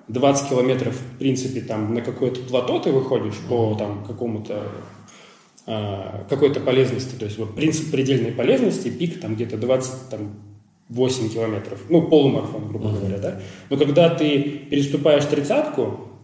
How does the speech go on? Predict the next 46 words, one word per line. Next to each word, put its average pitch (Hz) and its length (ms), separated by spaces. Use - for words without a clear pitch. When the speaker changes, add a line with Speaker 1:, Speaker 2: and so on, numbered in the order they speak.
Speaker 1:
ты 147 440
вот 135 260
в 131 260
этот 131 280
пик 160 200
предельной 135 420
полезности 131 560
проходишь, 180 540
и 170 260
у 135 40
тебя 156 560
происходит 131 480
деградация, 127 580
то - 80
есть - 180
в - 40
целом. 104 240
Speaker 2:
Ну, 156 100
там, 131 180
там 98 240
преодоление. 107 580
Да, 131 140
Speaker 1:
Да, 135 120
Speaker 2:
я 127 60
Speaker 1:
да, 139 80
да. 131 120
Speaker 2:
сейчас - 60
Speaker 1:
То 135 80
есть, 117 380
Speaker 2:
бегу. 120 140
Speaker 1:
поэтому 165 340
они, 160 200
Speaker 2:
Мгм. 156 80
Speaker 1:
они, 156 280
они, 147 320
они 151 160
пытаются 147 460
это - 140
как-то - 260
преодолеть 131 480
тем, 127 100
что 120 140
они 120 100
постоянно 120 420
что-то 113 260
пытаются - 440